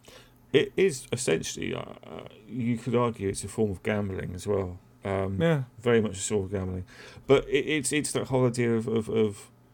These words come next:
Speaker 1: now that the big names and your average celebrity or, or, or someone who is literally just in it to make money,
Speaker 2: Mm-hmm.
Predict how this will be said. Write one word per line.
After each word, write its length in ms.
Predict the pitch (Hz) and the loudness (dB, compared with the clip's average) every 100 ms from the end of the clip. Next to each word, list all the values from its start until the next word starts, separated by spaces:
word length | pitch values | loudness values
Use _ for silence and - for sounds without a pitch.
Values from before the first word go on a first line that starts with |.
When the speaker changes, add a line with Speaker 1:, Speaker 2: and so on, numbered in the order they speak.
| - - | -20 -6
Speaker 1:
now 420 | 110 120 131 131 | -2 2 2 2
that 180 | 117 113 | 0 -4
the 60 | |
big 320 | 101 131 120 110 | 2 4 4 2
names 680 | 101 92 90 92 95 - - - - - - - | -2 -2 -4 -6 -8 -8 -14 -20 -20 -20 -20 -4
and 180 | 107 107 104 | 0 2 2
your 100 | - | 0
average 640 | 120 98 101 95 - - - | 0 2 0 0 -8 -10 -6
celebrity 840 | - 104 104 101 - 101 92 92 | -4 2 2 2 0 0 0 -2
or, 200 | - 95 - - | -2 -4 -6 0
or, 280 | 110 107 107 | 4 6 6
or 80 | 98 | 4
someone 400 | - 123 110 98 | 2 2 2 2
who 340 | 101 98 95 - - - _ | 0 0 -2 -8 -20 -20 _
is 200 | 110 104 | 2 4
literally 340 | 120 127 - 107 | 4 2 -2 0
just 260 | 107 101 - | 0 0 -2
in 140 | 107 | -2
it 180 | 98 - - - - _ | -2 -4 -10 -20 -20 _
to 460 | - 107 95 95 - - - - - | -4 0 0 0 -6 -10 -20 -20 -12
make 260 | 170 190 - | -2 -2 0
money, 360 | - - - - - - | 0 0 -4 -12 -16 -4
Speaker 2:
Mm-hmm. 260 | 156 147 | 0 0